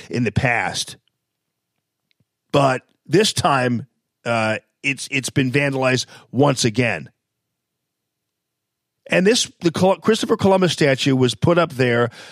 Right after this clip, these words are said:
by Italian immigrants who were proud of Christopher Columbus. We have, uh, we actually,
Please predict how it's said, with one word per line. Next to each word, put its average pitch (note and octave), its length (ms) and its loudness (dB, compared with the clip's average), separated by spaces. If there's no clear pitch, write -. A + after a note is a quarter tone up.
by B2+ 600 2
Italian E3 680 0
immigrants B2+ 680 -6
who E3 100 4
were D#3+ 100 2
proud E3+ 480 2
of C#3 180 -2
Christopher C#3 360 -2
Columbus. C3 400 2
We D#3+ 120 2
have, E3 200 0
uh, D3+ 260 -4
we E3+ 160 -2
actually, F3 600 -2